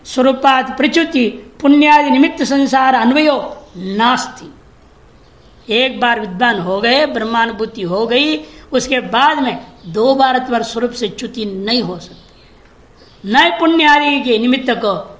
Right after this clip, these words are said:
संसार के साथ संबंधी होने वाला है, इसे क्रियमाण कर्म कहते हैं। जीवन मुक्त के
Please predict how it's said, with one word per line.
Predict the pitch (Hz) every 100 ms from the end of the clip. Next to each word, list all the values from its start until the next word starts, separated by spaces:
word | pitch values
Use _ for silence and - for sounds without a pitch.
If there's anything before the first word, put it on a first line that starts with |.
| -
संसार | - 226 233 247 233
के | 233 220
साथ | 220 202
संबंधी | - 196 190 196 202
होने | 185 190 180
वाला | 175 170
है, | 160 160 - - - - - - - _ - - - - - - - - - - -
इसे | 262 294
क्रियमाण | 294 277 277 269 262
कर्म | 247 233 214
कहते | 180 -
हैं। | 160
जीवन | 185 240 294 285
मुक्त | 277 233
के | 220